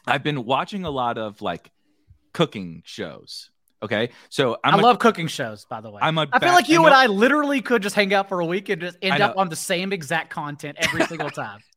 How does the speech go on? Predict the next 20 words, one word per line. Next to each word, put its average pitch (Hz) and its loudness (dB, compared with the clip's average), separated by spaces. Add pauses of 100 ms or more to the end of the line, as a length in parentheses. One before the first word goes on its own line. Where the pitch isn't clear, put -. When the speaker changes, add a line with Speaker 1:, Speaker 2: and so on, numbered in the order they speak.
(240)
Speaker 1:
I - -4
know. - -8 (180)
So 170 0
I 160 -6
bring 226 -6
this 202 -6
up 202 -4
because, 151 -4
and 165 0
I, 156 0
I 143 -6 (200)
swear 165 -4
to 180 -4
God, 156 -2
I've 135 -8
not 127 -10
been 123 -10
watching 117 -8
because 104 -4
of, 98 -6